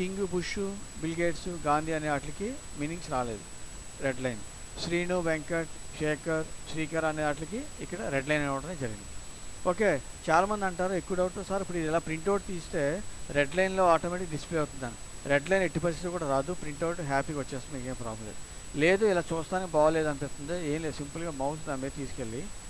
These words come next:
రైట్ క్లిక్ చేయండి. ఇక్కడ చూడండి ఫ్రెండ్స్, ఇగ్నోర్ అని ఉంది, ఐజీఎన్ఓఆర్ఈ అని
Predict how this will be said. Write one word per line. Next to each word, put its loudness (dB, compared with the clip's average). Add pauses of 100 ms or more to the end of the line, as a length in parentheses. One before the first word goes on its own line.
(200)
రైట్ 2
క్లిక్ -6
చేయండి. -4 (520)
ఇక్కడ -2
చూడండి -2
ఫ్రెండ్స్, -4 (380)
ఇగ్నోర్ 6
అని -2
ఉంది, -4 (320)
ఐజీఎన్ఓఆర్ఈ -2 (460)
అని -6